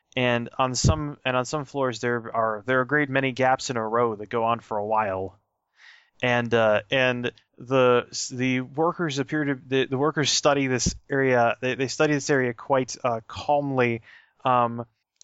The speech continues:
occasionally taking, and you see in, one of them, uh, take a couple of quick steps as one of the blocks from the sky enters into, uh, enters into the, uh,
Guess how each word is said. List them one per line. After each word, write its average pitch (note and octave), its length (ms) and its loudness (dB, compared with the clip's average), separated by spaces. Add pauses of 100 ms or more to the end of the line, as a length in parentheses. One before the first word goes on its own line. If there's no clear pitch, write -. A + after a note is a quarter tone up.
occasionally E3 480 2
taking, C#3 580 0
and C3+ 220 -2 (100)
you D3 160 -6
see F3 180 0
in, D#3 160 2
one D#3+ 220 0
of D#3 100 -2
them, C#3+ 260 -2 (580)
uh, B2+ 100 2
take F3+ 220 0
a E3 100 2
couple E3 280 0
of C3 100 -4
quick - 240 -4
steps - 580 -2 (340)
as B2+ 200 -8
one D#3 140 -6
of C#3+ 100 -12
the C#3 80 -8
blocks B2+ 400 -2
from C#3 160 -10
the A#2 80 -6
sky C3+ 540 0 (300)
enters C3+ 320 -4
into, C3+ 520 -4
uh, A#2+ 240 2
enters C3+ 260 -4
into C3+ 380 -4
the, A#2 240 -4
uh, G#2+ 240 -2